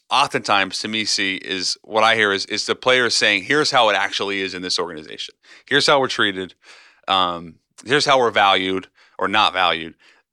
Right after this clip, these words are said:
What's interesting about the new tampering proposition is that it will prohibit players from inducing other players under contract to request trades. Now, that is way different than what we've had.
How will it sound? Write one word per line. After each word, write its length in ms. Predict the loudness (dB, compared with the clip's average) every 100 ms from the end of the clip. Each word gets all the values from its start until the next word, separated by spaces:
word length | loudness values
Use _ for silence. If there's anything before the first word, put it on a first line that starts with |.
| _ _ _ -2
What's 220 | 0 2
interesting 380 | 2 0 2 2
about 340 | 4 4 2
the 200 | 2 0
new 160 | 0 -4
tampering 500 | 0 0 2 2 2
proposition 680 | 2 0 0 -6 -6 -8 -10 _ _ -20 _
is 200 | 0 2
that 240 | 4 2 2
it 80 | 0
will 160 | 0
prohibit 500 | 2 2 4 2 2
players 360 | 2 4 4 2
from 180 | -2 -4
inducing 480 | -2 -2 0 2
other 200 | 4 4
players 540 | 2 2 2 2 -4 -10 _ -10 0
under 240 | 2 2
contract 520 | 2 2 2 2 0 0
to 80 |
request 420 | -6 -2 0 -2 -2
trades. 460 | -4 -4 -8 -10 _ _ _ _ _ _ 0
Now, 320 | 2 2 0 _ _ _
that 360 | -2 2 2 2
is 240 | -2 -4 -6
way 280 | 2 2 4
different 440 | 0 0 0 -2 _
than 200 | -4 0
what 160 | 2 2
we've 180 | 0 0
had. 380 | 2 2 -2